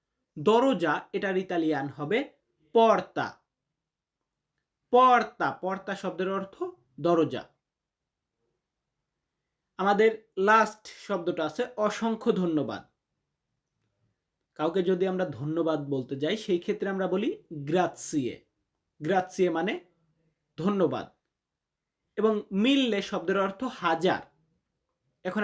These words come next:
আমি যদি বলি গ্রাৎসিয়ে মিল্লে, তার মানে কি হাজার ধন্যবাদ? এমনটা না, মানে অসংখ্য ধন্যবাদ, অনেক ধন্যবাদ। এটা বলতে গেলে আমরা বলি গ্রাৎসিয়ে মিল্লে, অসংখ্য ধন্যবাদ।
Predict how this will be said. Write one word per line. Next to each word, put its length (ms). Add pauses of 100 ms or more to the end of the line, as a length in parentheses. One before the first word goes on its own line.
আমি 180
যদি 200
বলি 140 (120)
গ্রাৎসিয়ে 600
মিল্লে, 320
তার 160
মানে 200
কি 60 (120)
হাজার 280 (140)
ধন্যবাদ? 400 (580)
এমনটা 480
না, 60 (760)
মানে 140 (280)
অসংখ্য 420 (120)
ধন্যবাদ, 440 (420)
অনেক 180 (160)
ধন্যবাদ। 420 (560)
এটা 180 (120)
বলতে 320
গেলে 220
আমরা 160 (100)
বলি 200 (420)
গ্রাৎসিয়ে 600 (140)
মিল্লে, 420 (400)
অসংখ্য 440 (140)
ধন্যবাদ। 420